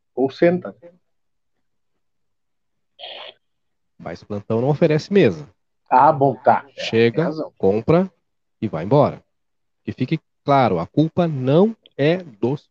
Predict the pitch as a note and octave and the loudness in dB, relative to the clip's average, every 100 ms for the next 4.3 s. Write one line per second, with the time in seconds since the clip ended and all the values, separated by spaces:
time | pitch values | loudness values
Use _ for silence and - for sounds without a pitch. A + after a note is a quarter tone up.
0 | - A#2+ C#3+ _ B2 A#2 G2+ B2+ - B2 | -8 -8 -8 _ -6 -4 -4 -6 -4 -6
1 | B2 C3 F3+ G#3+ G3+ F3+ E3 D#3+ F3 D#3 | -4 -2 -2 0 0 2 2 2 -2 0
2 | D3 B2+ G#2 G2 F#2 C3 F3+ F#3 F3+ F3+ | 0 0 -2 -4 -4 -2 0 2 2 2
3 | E3 D#3+ - _ _ _ _ _ _ _ | 0 -2 -4 _ _ _ _ _ _ _
4 | - G2+ D#3+ | -8 -6 -6